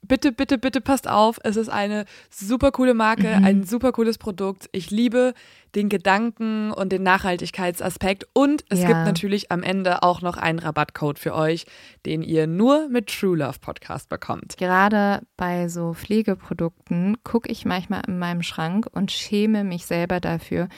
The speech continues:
Speaker 2: wie viel Scheiß ich
Speaker 1: Ja.
Speaker 2: hab, wo ich einfach mal in D M gegangen bin und irgendwie das mitgenommen hab, weil das sieht cool aus und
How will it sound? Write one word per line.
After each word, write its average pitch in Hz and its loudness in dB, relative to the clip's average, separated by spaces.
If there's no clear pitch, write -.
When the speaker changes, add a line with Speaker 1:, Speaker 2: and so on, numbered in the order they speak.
Speaker 2:
wie 208 0
viel 226 0
Scheiß 180 -2
ich 185 -4
Speaker 1:
Ja. 185 -4
Speaker 2:
hab, - -8
wo 175 0
ich 175 -4
einfach 208 0
mal 214 0
in 196 -2
D 185 -2
M 196 2
gegangen 170 -2
bin 175 2
und - -6
irgendwie 180 0
das 202 2
mitgenommen 196 2
hab, 190 -2
weil 160 2
das 160 -4
sieht - -14
cool 208 2
aus 190 2
und 170 -4